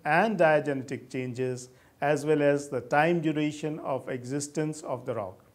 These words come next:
Here I would like to take a minute and talk about intrastratal solutions.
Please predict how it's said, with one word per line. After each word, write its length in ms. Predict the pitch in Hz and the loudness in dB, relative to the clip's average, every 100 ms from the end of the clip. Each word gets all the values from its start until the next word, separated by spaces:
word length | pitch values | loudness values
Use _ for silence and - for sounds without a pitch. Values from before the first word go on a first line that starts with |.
| _ _ _ _ | _ _ _ _
Here 300 | 151 175 208 | 2 2 4
I 160 | 151 131 | 2 0
would 180 | 131 | 0
like 300 | 135 156 175 | 0 0 0
to 80 | 180 | -4
take 240 | 175 170 170 | 0 0 0
a 80 | |
minute 400 | 170 156 143 - - - | 0 2 0 0 -8 -8
and 180 | 139 131 | -8 0
talk 280 | 156 165 165 | 4 4 4
about 420 | 143 139 135 135 160 | 2 2 2 -4 -6
intrastratal 760 | 156 156 160 165 147 135 143 | -6 -2 -2 -2 -4 -2 -4
solutions. 880 | 143 139 139 135 117 95 95 - - | -4 -4 -4 -8 -12 -14 -16 -18 -20